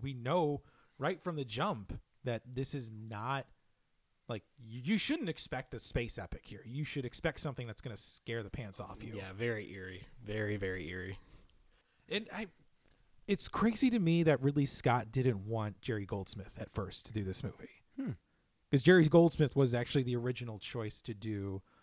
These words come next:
Speaker 1: um, Superman, the Superman film, before they got John Williams.
Speaker 3: Oh, wow.
Speaker 1: And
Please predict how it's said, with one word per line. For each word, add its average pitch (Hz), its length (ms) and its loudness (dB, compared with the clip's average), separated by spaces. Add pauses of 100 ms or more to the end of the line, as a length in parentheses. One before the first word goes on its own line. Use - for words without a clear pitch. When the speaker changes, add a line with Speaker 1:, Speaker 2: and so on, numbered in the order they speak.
(160)
Speaker 1:
um, 98 440 -2 (800)
Superman, 110 460 -4 (340)
the 117 80 -2
Superman 139 380 -2
film, 101 180 -8
before 113 280 -4
they 110 80 -2
got 107 160 -6
John 98 260 -10
Williams. 135 500 -4 (320)
Speaker 3:
Oh, 131 40 -16
wow. 123 280 -20 (220)
Speaker 1:
And 110 320 -6